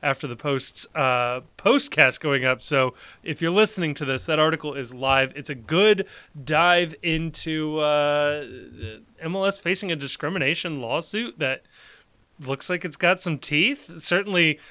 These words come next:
glancing around at the, the recent hires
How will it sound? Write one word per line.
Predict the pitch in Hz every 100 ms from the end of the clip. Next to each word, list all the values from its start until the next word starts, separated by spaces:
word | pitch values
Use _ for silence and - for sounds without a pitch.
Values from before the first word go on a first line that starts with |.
| -
glancing | 160 175 196 202 180
around | 165 170 170
at | 160
the, | - 151 147
the | 156
recent | 156 196 - 160 -
hires | 165 190 175 147 127